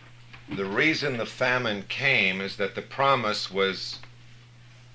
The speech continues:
um, defiled by Esau. In other words, there was even a, when Isaac stole his birthright, the,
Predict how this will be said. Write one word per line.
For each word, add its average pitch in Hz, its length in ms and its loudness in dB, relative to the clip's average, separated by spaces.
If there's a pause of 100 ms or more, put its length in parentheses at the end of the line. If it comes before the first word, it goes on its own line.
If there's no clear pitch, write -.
(680)
um, 82 480 -4 (120)
defiled 107 720 8 (240)
by 92 200 4
Esau. 107 580 -6 (2500)
In 85 40 -10
other 90 180 -2
words, 90 500 -4 (260)
there 90 100 -8
was 92 200 -6
even 107 280 -2
a, 90 120 -4 (1300)
when 98 160 -4
Isaac 110 460 0
stole 120 400 2
his 98 160 -6
birthright, 87 640 0 (2500)
the, 87 400 0